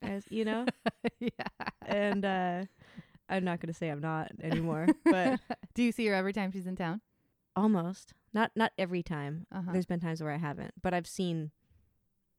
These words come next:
Speaker 1: probably at least twelve of her concerts over
Speaker 2: Yeah.
Speaker 1: the years, you know?
Speaker 2: I bet her shows at the Edgefield are amazing.
Speaker 1: They're great. I've probably seen more than twelve. Yeah.
Speaker 2: Yeah.
Speaker 1: Yeah, yeah.
Speaker 2: <laughs>
Speaker 1: <laughs> Yeah, like, I'm one of those Brandi fanatics for sure.
Speaker 2: There, yeah, there's quite a bit of those.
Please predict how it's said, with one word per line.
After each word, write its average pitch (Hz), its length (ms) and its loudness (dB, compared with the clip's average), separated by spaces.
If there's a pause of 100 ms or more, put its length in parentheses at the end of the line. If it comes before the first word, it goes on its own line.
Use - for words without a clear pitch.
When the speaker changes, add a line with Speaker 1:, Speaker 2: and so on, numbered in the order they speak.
(500)
Speaker 1:
probably 165 260 -4
at - 60 -6
least 160 200 -6
twelve 143 220 -6
of - 80 -14
her - 100 -10
concerts 147 520 -10
over 175 100 -4
Speaker 2:
Yeah. 165 80 -4
Speaker 1:
the 160 60 -6
years, 165 280 -10
you 180 120 -10
know? 156 180 -8
Speaker 2:
I 190 80 0
bet 208 160 0
her 233 100 2
shows 202 280 -2
at 185 100 -4
the - 120 -10
Edgefield 170 440 -6
are 151 400 -4
amazing. 156 1040 -6
Speaker 1:
They're 202 80 -6
great. 160 340 -6
I've 190 160 -2 (120)
probably 147 180 -6
seen 156 180 -10
more 147 140 -8
than 143 120 -8
twelve. - 320 -10
Yeah. 156 200 -6 (300)
Speaker 2:
Yeah. 247 160 2
Speaker 1:
Yeah, 139 340 -4
yeah. - 1200 2
Speaker 2:
<laughs> - 0 -
Speaker 1:
<laughs> - 880 -6
Yeah, 190 240 4
like, 170 140 2
I'm 175 140 0
one 180 140 0
of 175 60 0
those 170 180 0
Brandi 165 460 -2
fanatics 160 580 -6
for 170 240 -6
sure. 170 360 -8
Speaker 2:
There, 196 140 0
yeah, 226 80 -2
there's 440 400 0
quite 494 220 0
a - 20 0
bit 339 140 0
of 302 100 2
those. 175 240 -4